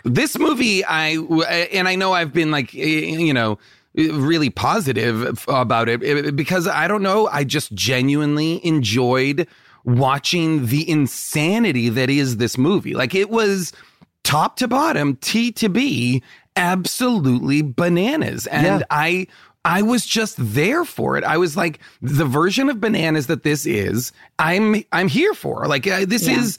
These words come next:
Speaker 1: everybody's working hard. Uh, they've made it look pretty good. It is deeply bizarre and unsettling.
Speaker 3: Yeah.
Speaker 1: And, and, and,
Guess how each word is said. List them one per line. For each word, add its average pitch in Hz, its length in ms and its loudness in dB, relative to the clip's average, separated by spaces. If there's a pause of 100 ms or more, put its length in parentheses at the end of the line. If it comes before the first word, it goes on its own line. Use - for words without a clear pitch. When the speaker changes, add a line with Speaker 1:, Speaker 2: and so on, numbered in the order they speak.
(560)
Speaker 1:
everybody's 254 540 0
working 190 360 0
hard. 110 500 0 (360)
Uh, 175 140 4
they've 156 260 0
made 165 220 2
it 226 120 -2
look 156 420 0
pretty 113 300 0
good. 113 300 0
It 196 180 0
is 151 320 0
deeply 131 920 0 (160)
bizarre 113 1000 0 (220)
and 156 200 0
unsettling. 143 960 -2
Speaker 3:
Yeah. 170 140 2
Speaker 1:
And, 147 220 0 (100)
and, 139 340 0
and, 160 420 0